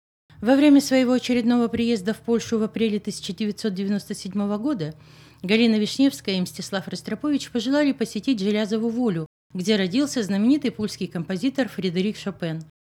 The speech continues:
и где сейчас в его родном доме музей.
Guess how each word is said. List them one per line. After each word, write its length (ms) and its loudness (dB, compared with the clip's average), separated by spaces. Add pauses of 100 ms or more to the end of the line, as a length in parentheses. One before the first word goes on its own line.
(180)
и 80 0
где 180 2
сейчас 480 -2
в 60 -6
его 260 2
родном 340 2
доме 400 -4
музей. 540 -2